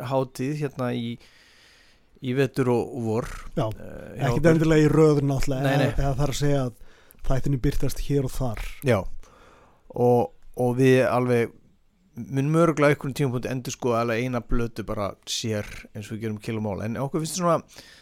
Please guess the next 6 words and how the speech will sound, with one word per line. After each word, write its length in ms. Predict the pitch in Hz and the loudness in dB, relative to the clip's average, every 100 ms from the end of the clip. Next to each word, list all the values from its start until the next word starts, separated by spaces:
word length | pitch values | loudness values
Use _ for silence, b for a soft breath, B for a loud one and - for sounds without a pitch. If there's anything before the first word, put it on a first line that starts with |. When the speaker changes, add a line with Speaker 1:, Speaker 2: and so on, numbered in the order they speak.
| B | B
Speaker 1:
það 560 | - 127 165 156 165 165 | -8 -2 0 0 -2 0
er 180 | 147 147 | -2 2
einfaldara 680 | 180 220 - 190 170 160 147 | 0 0 -2 -4 0 0 0
að 140 | 151 | -4
tala 400 | - 165 175 160 - | -4 -2 0 0 0
um 180 | 170 | -2